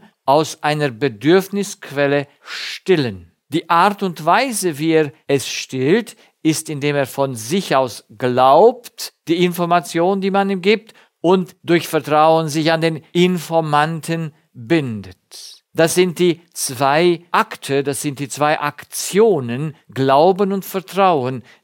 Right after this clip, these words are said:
die der Geist an seinem Eingang macht. Er muss von außen, aus der Bedürfnisquelle, sich versorgen mit Liebe, Freiheit, Gerechtigkeit und alles,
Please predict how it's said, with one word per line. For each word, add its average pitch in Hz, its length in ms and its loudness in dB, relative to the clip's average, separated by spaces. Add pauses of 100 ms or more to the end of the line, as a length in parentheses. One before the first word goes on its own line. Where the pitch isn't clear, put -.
die 131 60 -8
der 139 160 0
Geist 135 720 -2
an 147 200 -2
seinem 151 400 -2 (140)
Eingang 143 840 0
macht. - 720 -6 (480)
Er 254 280 6
muss 180 420 0
von 139 300 -6
außen, 185 720 0
aus 123 260 -6
der 117 100 -14
Bedürfnisquelle, 160 1200 -4 (420)
sich 120 360 -6
versorgen 127 840 0 (240)
mit 113 180 -12
Liebe, 165 400 0
Freiheit, 131 580 -2 (380)
Gerechtigkeit 123 800 -4
und 120 220 -14
alles, 107 440 -10